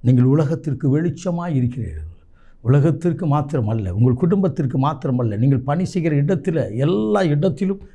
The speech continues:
நீங்கள் வெளிச்சமாய் இருக்கின்றீர்கள். இருள்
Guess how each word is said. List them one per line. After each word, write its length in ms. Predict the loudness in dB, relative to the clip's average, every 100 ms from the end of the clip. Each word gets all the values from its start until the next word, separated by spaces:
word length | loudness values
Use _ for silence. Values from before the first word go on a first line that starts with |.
| -10
நீங்கள் 260 | 0 4 4
வெளிச்சமாய் 480 | 4 0 -2 0 2
இருக்கின்றீர்கள். 720 | 2 0 -4 -6 -8 -16 -16 -20 -20 -20 -20 -2
இருள் 480 | 4 4 4 0